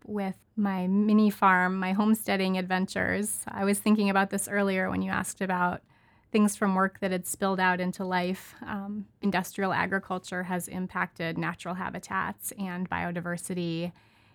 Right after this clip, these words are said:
As much as we can grow our own food or buy local food, it's one of the most important things you can do for biodiversity conservation. I've ended up creating this little homestead where we have chickens and goats and ducks and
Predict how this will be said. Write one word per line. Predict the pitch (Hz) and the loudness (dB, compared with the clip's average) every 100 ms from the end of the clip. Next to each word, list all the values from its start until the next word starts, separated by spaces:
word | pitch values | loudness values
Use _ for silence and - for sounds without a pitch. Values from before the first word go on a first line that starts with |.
| - | -10
As | - 202 | -4 0
much | 214 220 | 0 0
as | 196 | -2
we | 196 190 | -2 -4
can | - 190 175 170 175 185 _ _ _ _ _ - | -4 -4 -2 -2 -4 -6 _ _ _ _ _ 0
grow | 220 233 | 4 6
our | 220 202 | 6 4
own | 196 190 | 4 2
food | - 185 185 180 | 0 0 0 0
or | 175 | -2
buy | 185 180 | -2 -2
local | 180 185 - 185 | -2 -4 -2 -6
food, | - 180 170 170 170 | -4 -4 -4 -4 -8
it's | - | -6
one | 196 196 | -2 0
of | 190 | 0
the | |
most | 185 190 | -2 -4
important | - - 214 202 | -4 -2 0 0
things | 196 190 180 | 0 -2 -2
you | 196 | -4
can | 202 196 | -6 -4
do | 208 208 | 0 -2
for | 196 190 | -2 -6
biodiversity | 196 196 185 185 - 185 175 | -4 -4 -4 -6 -6 -8 -4
conservation. | 175 175 180 170 170 - 175 175 180 _ _ _ _ - | -4 -4 -6 -6 -6 -6 -4 -4 -6 _ _ _ _ -4
I've | 190 185 185 - | -2 0 -2 -4
ended | 196 185 185 | -2 0 -2
up | 180 - | -4 -6
creating | - 214 202 190 185 | -4 2 2 2 0
this | 180 175 - - | -2 -4 -6 -2
little | 202 190 | 2 2
homestead | 190 254 247 - 185 180 185 | 4 6 6 4 0 0 -2
where | 180 | -4
we | 180 | -4
have | 180 180 175 | -4 -6 -6
chickens | - - 185 190 185 185 | -12 -10 -6 -4 -4 -4
and | 185 190 202 - _ _ - | -2 0 -2 -4 _ _ -8
goats | 185 180 - 190 | -6 -6 -6 -2
and | 175 | 0
ducks | 170 170 - - 180 | 0 -4 -6 -6 -4
and | 170 180 | -2 -4